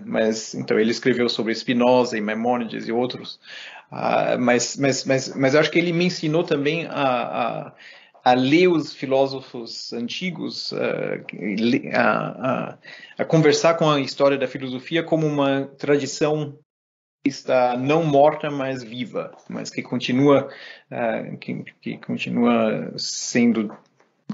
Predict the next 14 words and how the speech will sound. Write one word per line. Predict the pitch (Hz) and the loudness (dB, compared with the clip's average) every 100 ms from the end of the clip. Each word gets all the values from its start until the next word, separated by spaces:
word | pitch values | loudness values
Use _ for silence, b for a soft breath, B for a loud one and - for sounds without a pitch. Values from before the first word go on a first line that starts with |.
| 190 180 | -10 -10
ah, | 151 123 117 117 B B B B | -6 -2 -2 -4 B B B B
é | 120 113 | -2 0
interessante. | 127 131 127 127 120 123 - 127 - _ - | 0 2 2 2 0 0 -2 -4 -6 _ -12
E, | 131 110 107 110 | -6 -4 -4 -4
ah, | 113 110 107 110 - B B B B - | -2 0 0 -2 -8 B B B B -6
ah, | 117 113 110 113 - | 0 0 0 -2 -4
ah, | - 117 107 104 98 - | -4 -2 0 -2 -6 -10
então, | 127 107 107 | -4 0 2
eu, | 107 110 | 2 2
ele, | - - - 127 123 127 | 0 -10 -6 0 2 4
ele | 143 | 4
é | |
um | 160 165 | 4 4
modelo. | 160 135 135 139 147 | 4 4 2 0 -4